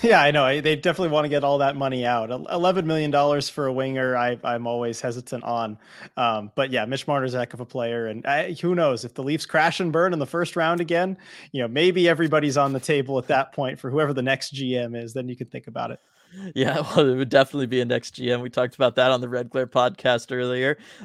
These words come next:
Speaker 2: Uh, you can check it out, everybody. It's part one of our trade deadline spectacular. Hour and a half, and it's only part one. We didn't even get through all the trades that have already happened, much less what's gonna happen tomorrow. Uh, if you're interested, the link to the Patreon is, uh, down below.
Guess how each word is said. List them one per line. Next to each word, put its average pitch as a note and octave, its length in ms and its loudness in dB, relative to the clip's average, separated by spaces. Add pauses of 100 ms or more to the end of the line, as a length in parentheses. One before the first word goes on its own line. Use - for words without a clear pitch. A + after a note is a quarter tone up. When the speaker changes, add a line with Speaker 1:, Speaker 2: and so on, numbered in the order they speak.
Speaker 2:
Uh, A#2 280 4
you C3 80 -10
can B2+ 80 -8
check C#3 200 0
it C#3+ 80 2
out, C3 100 4
everybody. C3 300 -2
It's C3 120 -10
part D#3 360 0
one D3 180 4
of C#3 140 0
our B2+ 100 0
trade C3+ 300 -2
deadline C3 400 -2
spectacular. C3 500 -2
Hour G3+ 220 10
and G#3+ 100 4
a F#3 60 2
half, F3 260 2
and D#3 60 -6
it's C3+ 100 -10
only D#3+ 200 -4
part D#3 280 -2
one. C3 300 -4 (100)
We - 80 -10
didn't E3+ 160 -4
even D#3 160 -8
get D3+ 160 -4
through D#3 140 -2
all D3 100 4
the C#3+ 60 -2
trades C3+ 300 -6
that C#3+ 100 -4
have B2 80 -4
already C3+ 240 0
happened, B2+ 340 0
much B2+ 240 -4
less C3+ 180 -6
what's C3 140 -10
gonna B2 160 -6
happen B2+ 260 0
tomorrow. A#2+ 540 -2 (320)
Uh, B2 160 4
if - 60 -12
you're C#3 120 2
interested, C#3 460 -4
the C3 80 -4
link B2 220 -6
to - 80 -12
the A#2+ 100 -8
Patreon B2 420 -6
is, A#2 160 -10 (200)
uh, A#2 160 -2
down A#2+ 300 -4
below. C3+ 440 2